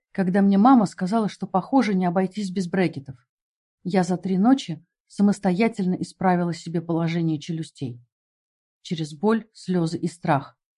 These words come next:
Но я это сделала, потому что мне это надо было. "Мне удалось тебе помочь?"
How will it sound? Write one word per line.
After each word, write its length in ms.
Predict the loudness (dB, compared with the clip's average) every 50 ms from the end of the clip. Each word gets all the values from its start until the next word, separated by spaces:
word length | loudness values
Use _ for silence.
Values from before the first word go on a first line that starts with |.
| _ _ _ _ -2
Но 80 | 0 2
я 200 | 2 2 2 0
это 160 | 0 -4 -6
сделала, 640 | -8 -6 -4 -4 -2 -2 -2 -6 -6 -8 -12 -14 _ _ _ _ _ _ _ _ _ _ _ _
потому 300 | -6 -4 0 0 0 0
что 180 | -2 -4 -4 -2
мне 280 | 0 2 2 2 2
это 160 | 0 -2 -2 -2
надо 260 | 0 0 0 -2 -4
было. 320 | -8 -10 -12 -12 -14 -16 _ _ _ _ _ _ _ _ _ _ _ _ _ _ _ _ _ _ _ _ _ _ _ _ 0
"Мне 180 | 2 4 6
удалось 340 | 6 6 6 4 4 2 0
тебе 200 | _ -4 -2 -2
помочь?" 480 | 0 0 0 0 0 -2 -4 -8 -16